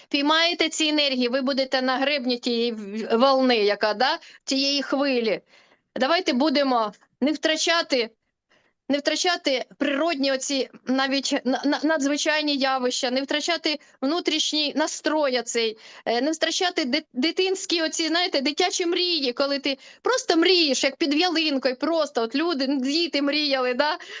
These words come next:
Е, давайте оце не втрачати, тому що наше тіло, <laughs> воно хоче задоволень.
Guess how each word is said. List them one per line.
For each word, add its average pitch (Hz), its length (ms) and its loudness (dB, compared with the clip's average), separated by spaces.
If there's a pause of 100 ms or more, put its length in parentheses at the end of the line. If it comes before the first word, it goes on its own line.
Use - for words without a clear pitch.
(320)
Е, 254 260 2
давайте 349 400 6
оце 311 200 2
не 302 100 6
втрачати, 294 600 2
тому 294 360 2
що 277 280 0 (140)
наше 339 440 0
тіло, 330 460 0 (220)
<laughs> 679 220 -6
воно 311 340 2
хоче 370 420 0
задоволень. 277 1000 -2